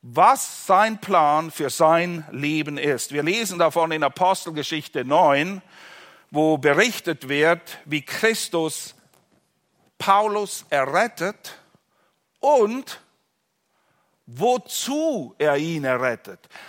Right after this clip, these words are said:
Wir sind nicht einfach nur errettet, um uns zu freuen, dass wir nicht in die Hölle, sondern in den Himmel kommen. Das ist toll, das ist großartig. Wir freuen uns. Aber wir sind nicht nur errettet, um uns auf den Himmel zu freuen, sondern wir sind errettet,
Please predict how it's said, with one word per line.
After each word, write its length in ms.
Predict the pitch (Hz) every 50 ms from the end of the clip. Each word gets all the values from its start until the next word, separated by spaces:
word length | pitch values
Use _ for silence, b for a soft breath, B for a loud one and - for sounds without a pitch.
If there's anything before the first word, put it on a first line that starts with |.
| B B
Wir 100 | 196 247
sind 180 | 208 - 302 277
nicht 180 | 302 285 294 302
einfach 360 | 302 311 269 226 254 226 196
nur 200 | 214 226 220 214
errettet, 440 | 202 175 202 208 214 208 196 165 185
um 120 | 185 185
uns 240 | 185 175 160 - -
zu 120 | - 156
freuen, 440 | - - - 160 170 180 185 175 160
dass 180 | 156 151 - 147
wir 60 | 143
nicht 160 | 143 143 -
in 140 | 147 135 127
die 120 | 127 117
Hölle, 280 | 135 147 165 170 156 139
sondern 340 | - 151 143 131 123 120 120
in 100 | 117 110
den 140 | 113 110
Himmel 320 | 107 147 180 226 247 226 180
kommen. 480 | - - 175 156 143 123 110 92 85 B B B B B -
Das 220 | 185 180 165 135
ist 260 | 147 127 - - -
toll, 320 | - 170 190 214 226 190 151
das 220 | 151 151 135 -
ist 260 | 147 120 - - - -
großartig. 840 | 139 175 220 240 220 - - 190 170 160 147 123 - 135 - - B B B B B
Wir 180 | - 165 180 160
freuen 520 | - - 147 165 180 208 226 226 220 214
uns. 340 | 202 180 147 127 113 - B B B B B
Aber 280 | - 170 165 185 175
wir 80 | 185 196
sind 320 | - 202 202 190 175 151
nicht 420 | 170 185 220 262 240 - - - 196
nur 320 | 190 202 226 247 233 214
errettet, 500 | 196 180 156 170 196 214 202 - 190 160
um 140 | 190 180 180
uns 140 | 175 160 175
auf 200 | 165 156 147 -
den 140 | 151 139
Himmel 320 | 127 165 196 196 196 175 139
zu 160 | - - 139
freuen, 500 | - - - 151 180 196 196 185 147 135
sondern 420 | 123 156 151 151 151 143 139 135
wir 120 | 135 147 139
sind 340 | - - 165 160 151 147 143
errettet, 640 | 135 127 123 123 151 165 185 - - 147 131 -